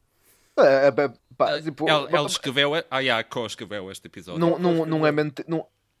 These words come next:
Speaker 1: Olha, a Penny Marshall também aparece, estou a ver aqui no, no tribuno,
Speaker 3: Claro,
Speaker 1: no,
Speaker 3: a Penny
Speaker 1: no
Speaker 3: Marshall é a
Speaker 1: M D B.
Speaker 3: irmã do Gary Marshall.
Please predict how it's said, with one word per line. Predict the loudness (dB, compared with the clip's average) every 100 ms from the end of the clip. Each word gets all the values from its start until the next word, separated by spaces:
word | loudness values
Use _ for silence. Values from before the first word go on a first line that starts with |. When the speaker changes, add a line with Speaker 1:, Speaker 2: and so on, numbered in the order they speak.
| 2
Speaker 1:
Olha, | 8 10
a | 10
Penny | 8 4
Marshall | 6 4 4 0
também | -4 -4
aparece, | 0 0 0
estou | -2
a |
ver | -4
aqui | -6 -8
no, | -10 -8 -8
no | -10
tribuno, | -14 -12 -10
Speaker 3:
Claro, | -2 -2 -2 -6
Speaker 1:
no, | -8
Speaker 3:
a |
Penny | -6 -4
Speaker 1:
no | -2
Speaker 3:
Marshall | -4 -4 -2
é |
a |
Speaker 1:
M | 0
D |
B. | 0
Speaker 3:
irmã | -6
do | -6
Gary | -6 -6
Marshall. | -8 -12 -14 -18